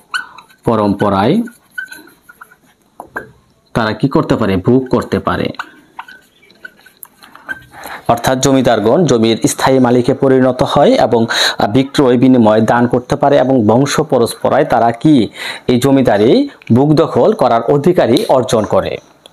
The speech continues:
এবং আরেকটি যে বিষয়গুলো, এখানে জমিদারদের কিছু কুফল রয়েছিল,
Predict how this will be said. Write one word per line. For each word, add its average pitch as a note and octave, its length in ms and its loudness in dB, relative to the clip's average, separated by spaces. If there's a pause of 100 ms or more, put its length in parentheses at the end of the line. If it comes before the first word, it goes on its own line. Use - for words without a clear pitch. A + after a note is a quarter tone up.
(1000)
এবং C3 320 0
আরেকটি F3 400 0
যে D#3+ 180 4
বিষয়গুলো, A2 760 0 (340)
এখানে A#2+ 580 0 (1080)
জমিদারদের D3 540 2
কিছু C#3 240 -2
কুফল D#3 340 0
রয়েছিল, G#2 560 0